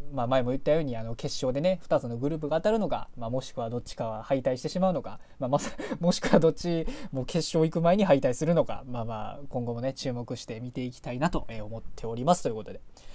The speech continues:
え、今日はね、日曜日なんですけれども、まあ、日曜日ということでね、えー、まあ、休みの日も、休みの方も多い日ということなんですけれども、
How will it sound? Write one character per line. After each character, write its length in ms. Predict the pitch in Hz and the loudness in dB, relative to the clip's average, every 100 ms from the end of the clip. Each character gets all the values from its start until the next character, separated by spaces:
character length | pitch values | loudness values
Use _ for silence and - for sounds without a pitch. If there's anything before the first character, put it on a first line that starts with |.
| - - - | -14 -8 -4
え、 20 | |
今 60 | 190 | 6
日 40 | |
は 100 | 240 | 6
ね、 140 | 160 139 | 8 4
日 280 | 156 - 202 | 2 0 0
曜 280 | 208 196 | 2 2
日 100 | 147 | 2
な 120 | 123 117 | -2 -4
ん 200 | 117 117 | -4 -6
で 100 | 123 | -6
す 200 | - - | -8 -6
け 160 | 143 | -4
れ 120 | 127 | -2
ど 120 | 117 143 | 0 0
も、 140 | 120 | 0
ま 140 | 170 | 2
あ、 60 | 156 | 2
日 180 | 165 226 | 0 0
曜 80 | 185 | 0
日 80 | |
と 80 | 139 | 0
い 40 | 143 | -2
う 40 | |
こ 120 | 156 | -2
と 80 | 139 | -2
で 80 | 113 | -2
ね、 200 | 131 - | -4 -4
え 400 | 127 120 120 123 | -6 -6 -6 -4
ー、 20 | 135 | -2
ま 180 | 131 | 0
あ、 60 | 113 | 0
休 220 | 127 - | -2 -4
み 120 | 156 | -4
の 80 | 120 | -4
日 100 | 117 | -4
も、 240 | 120 110 131 | -6 -4 -4
休 240 | 143 180 | -2 -2
み 80 | 165 | 0
の 80 | 160 | 2
方 180 | 190 | 2
も 220 | 151 123 156 | 2 2 2
多 80 | |
い 40 | 131 | 0
日 120 | - | -2
と 260 | 131 120 127 | 0 0 0
い 100 | 156 | -2
う 60 | 165 | -4
こ 120 | 175 | -4
と 140 | 156 | -4
な 100 | 151 | -4
ん 140 | 160 175 | -4 -4
で 100 | 202 | -4
す 100 | - | -4
け 120 | 208 | -2
れ 80 | 95 | 0
ど 100 | |
も、 140 | 101 | -2